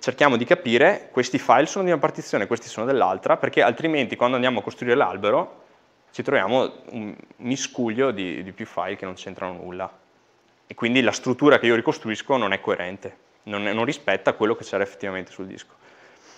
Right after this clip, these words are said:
Questa operazione si chiama clustering. Ecco, e l'ultima parte, appunto, quando io sono abbastanza sicuro di aver diviso correttamente i file in gruppi,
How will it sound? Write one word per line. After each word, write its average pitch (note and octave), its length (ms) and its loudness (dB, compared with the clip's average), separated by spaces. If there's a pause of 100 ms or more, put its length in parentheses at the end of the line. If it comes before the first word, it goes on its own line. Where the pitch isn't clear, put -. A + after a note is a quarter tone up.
(1040)
Questa C#3+ 240 2
operazione B2 340 2
si - 100 -8
chiama A2+ 200 0
clustering. F#2+ 560 -4 (1400)
Ecco, - 340 0
e G3+ 100 4
l'ultima C4+ 280 6
parte, B2 300 6
appunto, D3 640 2 (540)
quando G3 260 8
io F#3 160 8
sono D#3 220 4
abbastanza D3+ 380 2
sicuro E3+ 440 6
di A2 80 4
aver B2 180 6
diviso D3 320 2
correttamente C3+ 580 2
i E3+ 40 2
file G#2+ 440 6 (300)
in A#2 160 -2
gruppi, B2+ 600 0